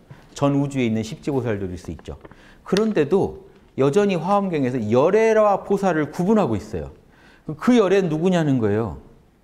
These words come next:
석가모니 부처님도 지금 화엄경도 올려로 치면 아무리 끌어올려도 십지 아닙니까? 그런지 아닌지는 모르지만, 예, 석가모니 부처님도 십지, 십지가 잠시 그때 그런 식의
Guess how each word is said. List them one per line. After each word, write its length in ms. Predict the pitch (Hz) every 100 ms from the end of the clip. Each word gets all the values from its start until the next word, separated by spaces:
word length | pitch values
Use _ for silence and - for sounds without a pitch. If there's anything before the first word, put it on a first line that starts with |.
| - - - _ _ _ - - -
석가모니 520 | - 247 277 262 247
부처님도 460 | 220 202 208 196 185
지금 180 | 190 175
화엄경도 400 | 226 240 226 185
올려로 300 | 156 170 170
치면 260 | - 180 -
아무리 260 | 180 233
끌어올려도 480 | 226 247 233 214 190
십지 320 | 175 220 - 226
아닙니까? 640 | 175 139 117 127 104 - - _ _ _ _ _
그런지 320 | 175 202 185
아닌지는 440 | 127 170 170 143
모르지만, 720 | 123 160 - 98 92 117 90 85 - - _ _ _ _
예, 180 | 107 95 92 - _ - _
석가모니 460 | - 165 185 165 139
부처님도 320 | 127 123 123
십지, 400 | 123 - - 196
십지가 520 | - 214 - 185 170
잠시 400 | 147 - 156 143
그때 300 | 131 123 -
그런 300 | 135 120 135
식의 380 | 143 113 131 160